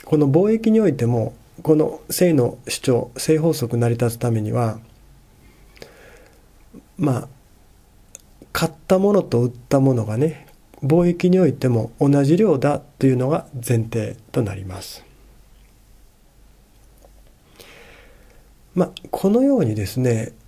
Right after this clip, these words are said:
えーっと、供給を増やせば、まあ、生産ですね。生産を増やせば、それに見合って需要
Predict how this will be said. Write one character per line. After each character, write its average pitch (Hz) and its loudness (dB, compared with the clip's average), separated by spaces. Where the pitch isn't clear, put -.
え 147 0
ー 135 0
っ - -14
と、 123 0
供 233 2
給 208 0
を - 0
増 - -2
や 202 2
せ - -4
ば、 - -6
ま 131 -2
あ、 - -2
生 151 2
産 151 0
で 147 0
す 139 -8
ね。 135 -6
生 196 0
産 175 -2
を 160 -4
増 156 -6
や 170 -2
せ 131 -6
ば、 135 -4
そ - -4
れ 151 2
に 147 0
見 151 2
合 196 2
っ 185 -8
て - -6
需 139 0
要 135 4